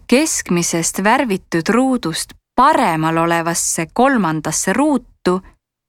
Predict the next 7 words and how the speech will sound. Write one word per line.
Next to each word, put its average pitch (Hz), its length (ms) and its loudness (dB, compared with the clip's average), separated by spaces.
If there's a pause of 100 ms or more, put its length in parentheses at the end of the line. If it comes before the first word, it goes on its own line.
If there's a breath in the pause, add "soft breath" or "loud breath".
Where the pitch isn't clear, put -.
(640)
arv 214 440 2 (240)
viis. 196 460 0 (3750)
Kirjuta 233 600 0 (140)
arvu 214 360 2 (160)
kaks - 500 -2 (380)
järele 185 400 2
arv 220 400 2